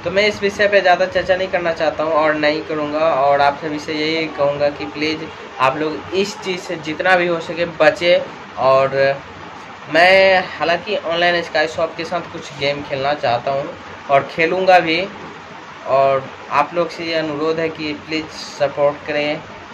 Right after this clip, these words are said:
लाइक, कमेंट, शेयर के साथ साथ सब्सक्राइब करें, बेल आइकन भी प्रेस करें।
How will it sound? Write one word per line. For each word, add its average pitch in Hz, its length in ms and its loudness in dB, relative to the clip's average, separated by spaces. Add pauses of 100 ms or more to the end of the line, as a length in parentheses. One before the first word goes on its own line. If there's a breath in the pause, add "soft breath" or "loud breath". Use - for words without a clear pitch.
(120)
लाइक, 131 320 2
कमेंट, 139 280 -2
शेयर 143 260 -2
के 139 100 -10
साथ 139 200 -6
साथ 139 160 -4
सब्सक्राइब 139 600 0 (100)
करें, 135 200 -2
बेल 131 160 -2
आइकन 127 180 0
भी 135 160 -4
प्रेस 135 300 -6
करें। 143 280 -2